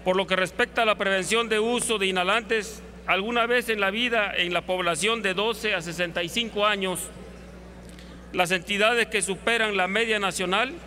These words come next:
incluyen en primer lugar al estado de Chihuahua y le sigue el Distrito Federal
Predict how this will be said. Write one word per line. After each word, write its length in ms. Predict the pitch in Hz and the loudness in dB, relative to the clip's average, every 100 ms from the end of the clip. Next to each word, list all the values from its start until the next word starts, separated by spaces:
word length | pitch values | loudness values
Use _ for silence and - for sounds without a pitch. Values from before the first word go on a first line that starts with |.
| - - - - - - - - - - | -16 -16 -16 -16 -18 -18 -18 -18 -8 -2
incluyen 600 | 196 185 220 254 220 202 | 0 0 0 2 2 2
en 140 | 190 | -2
primer 340 | 175 185 202 214 | -2 -2 0 0
lugar 440 | 208 202 240 254 - - - - - - - - - - | 0 2 0 -2 -10 -14 -16 -16 -16 -18 -18 -18 -14 0
al 140 | 151 | 0
estado 300 | 160 - 208 | 2 2 2
de 100 | 208 | 2
Chihuahua 520 | 185 185 185 208 160 101 92 - - - - - - - - - - | 0 0 0 0 -2 -6 -12 -16 -18 -18 -18 -18 -18 -18 -18 -18 -10
y 120 | - 165 | -2 0
le 100 | 170 | 2
sigue 380 | 214 220 208 | 2 2 2
el 80 | 196 | 2
Distrito 440 | 180 - 202 202 185 | -2 -2 -2 -2 -2
Federal 460 | 165 160 175 165 | 0 0 -2 -4